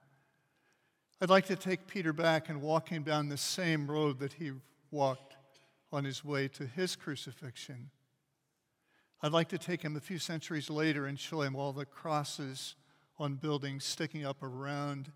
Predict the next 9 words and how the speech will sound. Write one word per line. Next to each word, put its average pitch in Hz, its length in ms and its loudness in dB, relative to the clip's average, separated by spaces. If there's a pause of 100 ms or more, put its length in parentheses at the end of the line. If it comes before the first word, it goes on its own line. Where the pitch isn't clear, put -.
(500)
the 143 100 -2
very 135 300 2
highway 135 560 0
that 127 160 -8
he 156 180 -4
walked 131 560 -8 (960)
to 143 140 -6
be 135 120 -8
killed. 131 480 -8